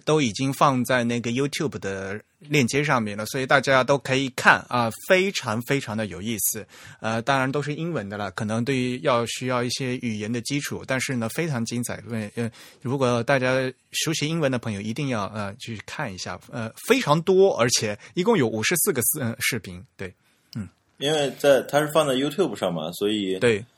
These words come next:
Speaker 2: 如果，就是如果那个发言者的口音不是特别重的话，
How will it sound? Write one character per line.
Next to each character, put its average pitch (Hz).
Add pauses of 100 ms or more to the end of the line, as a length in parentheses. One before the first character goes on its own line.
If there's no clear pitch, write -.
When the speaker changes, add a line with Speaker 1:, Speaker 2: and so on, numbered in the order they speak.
(240)
Speaker 2:
如 113
果， 95 (320)
就 -
是 117
如 117
果 143
那 110
个 98
发 123
言 117
者 104
的 90
口 90
音 113
不 110
是 131
特 -
别 95
重 101
的 87
话， 87